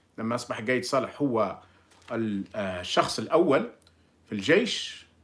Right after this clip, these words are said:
بلا منازع ولا مناقش.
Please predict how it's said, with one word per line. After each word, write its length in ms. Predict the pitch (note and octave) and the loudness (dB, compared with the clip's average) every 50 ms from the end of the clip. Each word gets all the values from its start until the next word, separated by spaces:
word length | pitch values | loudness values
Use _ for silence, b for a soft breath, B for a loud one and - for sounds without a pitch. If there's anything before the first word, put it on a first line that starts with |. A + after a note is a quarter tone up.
| _ _ _ _ - | _ _ _ _ -6
بلا 260 | G2+ A#2+ B2+ C#3 B2+ | 0 4 6 8 8
منازع 600 | A2 G2+ G2 F#2+ B2+ D#3+ F3 D#3 - - - - - - - - - _ - G2 | 6 4 2 2 2 2 0 0 -4 -6 -8 -10 -14 -20 -20 -20 -20 _ -8 -2
ولا 460 | A2+ B2+ B2 A#2+ A2+ G#2 F#2+ F2 E2 | 0 2 2 4 2 2 0 -2 -4
مناقش. 680 | F#2+ A2 A2+ C3+ E3 - - A3 G3+ - - - - | -2 0 2 2 2 2 0 -2 -4 -4 -6 -8 -12